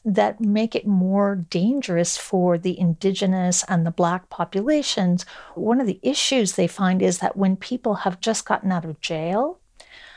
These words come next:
they are more likely to overdose because their tolerances are low. But in the U S, with our long-standing war on drugs, we have tended to put Blacks and Indigenous Americans in jail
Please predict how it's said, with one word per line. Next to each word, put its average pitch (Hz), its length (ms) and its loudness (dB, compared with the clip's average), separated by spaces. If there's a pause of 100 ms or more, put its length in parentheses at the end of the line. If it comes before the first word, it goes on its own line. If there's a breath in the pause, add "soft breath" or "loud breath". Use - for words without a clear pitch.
(220 loud breath)
they 185 440 0
are 180 200 2
more 185 400 2
likely 196 380 -2
to - 180 -4
overdose 185 480 0
because 175 360 -2
their - 140 -4
tolerances - 1000 -4
are 170 160 0
low. - 460 -2 (600 loud breath)
But 247 220 0
in 339 200 -2
the 285 60 0
U 254 320 0
S, 226 300 2
with 202 180 2
our 196 460 2
long-standing 196 920 0
war 180 400 2
on 165 260 -4
drugs, 226 560 0
we 226 240 -2
have - 300 -6
tended 220 640 -2
to 185 100 -2
put - 340 -4
Blacks 190 720 -2
and 180 320 2
Indigenous 180 1000 0
Americans 185 720 0
in 175 260 2
jail 202 640 -4